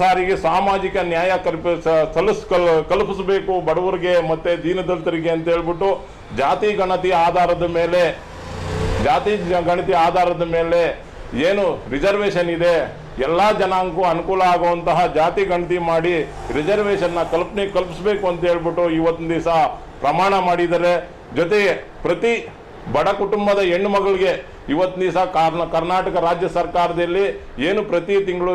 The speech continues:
ಎರಡೆರಡು ಲಕ್ಷ, ಎರಡೆರಡು ಸಾವಿರ ರೂಪಾಯಿ ಕೊಡ್ತಾ ಇದ್ದಾರೆ. ಅದು ಪ್ರತಿ ವರ್ಷ ಹೆಣ್ಣು ಮಗಳಿಗೆ ಕೇಂದ್ರ ಸರ್ಕಾರದಿಂದ ಒಂದು ಲಕ್ಷ ಕೊಡುವಂತ ಕೆಲಸನೂ ಜಾರಿಗೆ ತಂದಿದ್ದಾರೆ. ಖಂಡಿತ ಇವೆಲ್ಲ ಅಂತ, ಇವೆಲ್ಲ ಮಾಡುವಂತ ಕೆಲಸ ಈ ಹಿಂದೆ ಅಧಿಕಾರದಲ್ಲಿ ಇದ್ದಂತಹ ಕೇಂದ್ರ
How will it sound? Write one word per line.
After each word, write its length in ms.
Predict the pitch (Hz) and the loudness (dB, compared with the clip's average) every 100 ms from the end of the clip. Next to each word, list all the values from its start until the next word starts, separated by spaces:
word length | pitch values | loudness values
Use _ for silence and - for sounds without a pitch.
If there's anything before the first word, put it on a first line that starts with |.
| 170 | 0
ಎರಡೆರಡು 320 | 160 170 175 165 | 2 2 2 -2
ಲಕ್ಷ, 160 | 160 156 | -2 -2
ಎರಡೆರಡು 260 | 156 185 - | -2 -2 0
ಸಾವಿರ 160 | 165 160 | 0 0
ರೂಪಾಯಿ 200 | 165 160 160 | 0 -2 0
ಕೊಡ್ತಾ 260 | 160 196 190 | -2 0 0
ಇದ್ದಾರೆ. 280 | 185 185 190 156 - - - - | 2 2 4 2 -2 -14 -6 -2
ಅದು 140 | 156 196 147 - | 2 0 -2 -2
ಪ್ರತಿ 240 | 156 170 247 247 | -2 0 2 2
ವರ್ಷ 200 | 208 160 190 180 | 2 2 2 2
ಹೆಣ್ಣು 180 | 160 175 190 | 2 -2 -2
ಮಗಳಿಗೆ 380 | 214 180 170 170 165 | -2 -2 -2 -2 -2
ಕೇಂದ್ರ 260 | 196 233 226 190 | -2 2 2 0
ಸರ್ಕಾರದಿಂದ 640 | 175 180 170 160 170 165 170 151 | 0 2 2 0 -4 0 2 2
ಒಂದು 180 | 170 202 196 | 0 0 0
ಲಕ್ಷ 180 | 175 175 170 | 0 0 0
ಕೊಡುವಂತ 320 | 165 160 160 160 147 | 0 0 0 -2 0
ಕೆಲಸನೂ 380 | 156 151 190 196 165 | -4 -2 -2 0 0
ಜಾರಿಗೆ 280 | 165 170 165 | 0 0 -2
ತಂದಿದ್ದಾರೆ. 460 | 165 160 160 160 170 165 - - - | -2 2 2 2 2 -2 -10 -18 -4
ಖಂಡಿತ 280 | 165 196 196 185 | -2 2 2 2
ಇವೆಲ್ಲ 220 | 180 170 180 | 2 2 2
ಅಂತ, 100 | 175 180 165 | 2 2 2
ಇವೆಲ್ಲ 240 | 156 170 190 170 | 2 2 2 0
ಮಾಡುವಂತ 380 | 151 202 214 202 180 180 | 0 2 2 2 0 -2
ಕೆಲಸ 200 | 160 151 170 156 - - 135 | 0 0 2 0 -6 -8 -2
ಈ 60 | 170 | 0
ಹಿಂದೆ 180 | 180 185 185 | 0 2 2
ಅಧಿಕಾರದಲ್ಲಿ 540 | 170 180 190 180 185 175 | 0 2 2 2 0 0
ಇದ್ದಂತಹ 420 | 170 175 170 160 175 170 123 - - - | 0 -2 0 2 4 4 0 -8 -14 -2
ಕೇಂದ್ರ 240 | 170 208 | 0 2